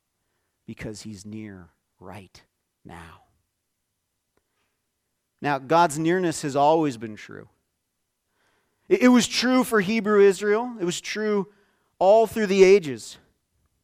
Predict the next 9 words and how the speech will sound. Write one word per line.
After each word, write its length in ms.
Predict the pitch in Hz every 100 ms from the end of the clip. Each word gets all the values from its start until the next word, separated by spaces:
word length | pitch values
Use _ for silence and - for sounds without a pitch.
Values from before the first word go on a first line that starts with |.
| _ _ _ _ _ _ _ _ _
But 120 | 196
recognize, 1500 | 214 208 202 247 277 269 220 202 185 147 113 - - - - _ _ _ -
please 800 | - 208 240 277 196 143 - - - -
recognize 960 | 170 190 220 269 285 247 185 170 143 147
that 180 | 196 156
there 260 | 226 269
is 200 | 269 247 -
for 340 | - 220 208
us 500 | 156 165 254 - -